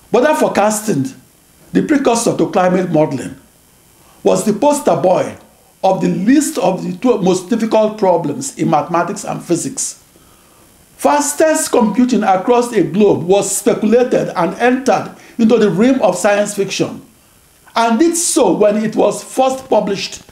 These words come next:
on February one, nineteen twenty-two.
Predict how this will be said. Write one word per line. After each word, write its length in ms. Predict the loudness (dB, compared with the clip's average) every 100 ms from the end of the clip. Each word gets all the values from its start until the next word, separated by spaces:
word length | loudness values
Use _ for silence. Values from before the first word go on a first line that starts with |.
| -20 -2
on 160 | -2
February 560 | 2 0 2 2 4 2
one, 300 | 2 0 0
nineteen 340 | -2 0 -2
twenty-two. 680 | 0 -6 -6 -8 -6 -6